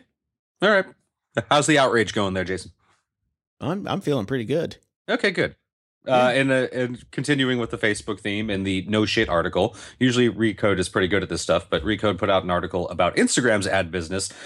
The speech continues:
Speaker 1: and they're shocked and surprised about how it's looking more and more look like Facebook's ad business. Because
Speaker 2: Facebook fucking owns Instagram.
Speaker 1: Because Facebook owns Instagram, why wouldn't it?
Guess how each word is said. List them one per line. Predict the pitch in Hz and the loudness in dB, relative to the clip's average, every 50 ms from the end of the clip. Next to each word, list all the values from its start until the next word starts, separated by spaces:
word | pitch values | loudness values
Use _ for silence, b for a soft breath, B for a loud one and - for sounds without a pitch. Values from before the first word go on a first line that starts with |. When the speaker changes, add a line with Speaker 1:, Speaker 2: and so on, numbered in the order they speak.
| B B B B | B B B B
Speaker 1:
and | 113 113 110 | -2 0 2
they're | 117 110 104 101 | 2 2 0 0
shocked | 104 - - - - - - 180 220 262 - - | -2 -2 -2 -2 -2 0 2 2 2 2 2 0
and | 214 | -2
surprised | - 160 - 165 156 156 160 135 135 | -2 0 0 2 2 2 2 2 0
about | - 123 113 123 | 0 0 2 2
how | 120 | 2
it's | 110 107 117 | 0 0 -2
looking | 123 135 - 143 131 | -6 -6 -6 -6 -6
more | 120 123 131 | -2 0 0
and | 135 127 | 0 0
more | 127 131 131 | 0 -2 0
look | 131 127 127 - _ b b b b b b | 0 -2 -2 -4 _ b b b b b b
like | 139 165 156 - | 0 0 2 2
Facebook's | - 240 285 - - 123 98 - 104 | 2 2 2 2 2 0 0 0 0
ad | 92 87 78 | -2 -2 -2
business. | 87 87 78 - 85 76 - - - _ _ _ _ _ | -4 -6 -6 -6 -6 -6 -6 -8 -8 _ _ _ _ _
Because | - - - - 294 311 339 247 | -8 -8 -2 0 0 2 2 2
Speaker 2:
Facebook | 113 - - - - | 2 2 2 2 0
fucking | - - 320 320 320 339 330 311 | 0 0 0 0 2 0 2 2
owns | 311 311 330 330 277 | 4 2 2 2 2
Instagram. | 339 370 392 - - 302 339 233 170 151 143 131 131 131 123 120 | 0 0 0 -2 -2 -2 -2 0 0 0 0 2 0 0 0 0
Speaker 1:
Because | 135 139 - - 151 151 - - | -2 -2 0 2 2 2 2 0
Facebook | - - 156 160 165 - - - 160 156 - - | 0 0 0 0 0 -2 -4 -4 -4 -4 -2 -2
owns | 143 147 151 147 | -2 0 0 0
Instagram, | 135 160 196 269 - - - 123 - - 98 95 92 107 135 175 160 | 0 0 0 0 -2 -2 -4 -6 -4 -4 -4 -2 -2 -2 -2 -2 -2
why | 123 120 123 139 160 | 0 2 4 4 4
wouldn't | 185 196 247 320 339 294 247 170 135 | 2 2 0 -2 0 0 -2 -2 0
it? | 117 104 87 - - - | 0 0 -2 -4 -6 -14